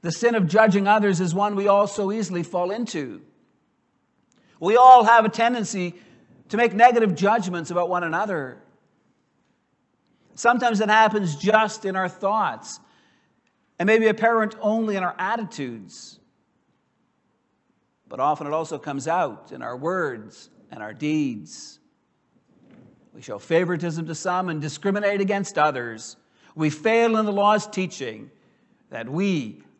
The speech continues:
are to love our neighbor as ourselves. Some of you might wonder, is it wrong to make judgments?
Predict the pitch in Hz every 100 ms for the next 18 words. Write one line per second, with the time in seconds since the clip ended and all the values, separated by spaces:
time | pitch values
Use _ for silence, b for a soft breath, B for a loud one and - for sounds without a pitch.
0 | - 113 107 113 120 147 165 160 - -
1 | 131 127 123 165 180 120 110 - b _
2 | 151 139 139 135 - - 139 - 151 143
3 | 151 120 104 - - - - _ _ _
4 | _ _ _ _ _ _ _ _ _ _
5 | _ _ _ _ _ _ _ _ _ _
6 | _ _ _ _ _ _ _ 135 139 143
7 | 135 131 139 165 139 110 113 117 - 131
8 | 139 151 151 147 - _ - 131 135 131
9 | - _ _ - 139 147 143 175 196 -
10 | -